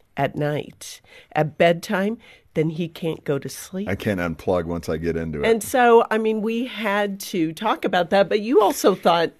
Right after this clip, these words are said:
Speaker 2: Yeah. Okay, so the other thing, early in our marriage, we're probably year number three, I can remember specifically a moment where we're brushing our teeth in the morning together, and I'm chipper as can be, 'cause it's morning.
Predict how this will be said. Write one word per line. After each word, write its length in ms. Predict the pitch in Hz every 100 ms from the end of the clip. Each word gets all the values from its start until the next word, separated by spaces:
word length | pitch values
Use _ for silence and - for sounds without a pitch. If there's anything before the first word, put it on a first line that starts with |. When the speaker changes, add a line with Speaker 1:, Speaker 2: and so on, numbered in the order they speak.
| _
Speaker 2:
Yeah. 340 | 302 156 80 - _ _ _ -
Okay, 280 | 180 139
so 260 | 120 - 135
the 160 | 127 135
other 160 | 180
thing, 300 | 170 113 98
early 320 | - 180 180
in 60 | 95
our 100 | 78
marriage, 340 | 76 62 -
we're 80 | 123
probably 440 | - 131 101 82 -
year 240 | 104 101
number 260 | 101 95 80
three, 420 | - - 135 71
I 80 | 82
can 160 | - 92
remember 420 | 85 85 82 82
specifically 840 | - - 87 - 127 92 - 78 71
a 80 | 80
moment 420 | 80 90 80 -
where 240 | 85 82
we're 180 | 80 76 - _
brushing 380 | 98 92 - 90
our 100 | 80
teeth 320 | - 95 90
in 80 | 82
the 60 |
morning 360 | 76 78 78 80
together, 640 | - 76 73 73 82 90
and 260 | 78 76 76 - _
I'm 140 | 104
chipper 360 | 104 - - 95
as 120 | 87
can 160 | - 78
be, 180 | 202 202
'cause 160 | 120
it's 160 | 233 -
morning. 400 | 262 339 285